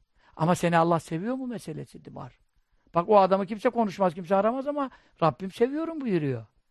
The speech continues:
E ben bir, başıma bir şey gelse bin kişi arar, yüz bin kişi sorar. Ama Allah ben seviyor mu meselesi var. Her itibar,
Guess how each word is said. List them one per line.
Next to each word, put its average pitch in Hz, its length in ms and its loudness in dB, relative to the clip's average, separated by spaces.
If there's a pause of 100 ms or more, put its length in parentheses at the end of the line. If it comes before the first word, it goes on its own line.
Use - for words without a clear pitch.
(280)
E 156 140 2
ben 220 320 6
bir, 202 440 -6
başıma 214 340 2
bir 190 40 -8
şey 220 100 4
gelse 202 420 2
bin 262 140 2
kişi 285 260 -2
arar, 269 220 4
yüz 190 260 -8
bin 285 100 -8
kişi 285 220 -14
sorar. 247 400 2 (380)
Ama 180 260 2
Allah 165 320 2
ben 175 80 -6
seviyor 156 400 -4
mu 330 100 -6
meselesi - 560 -10
var. - 240 -20 (640)
Her 175 180 4
itibar, 185 540 2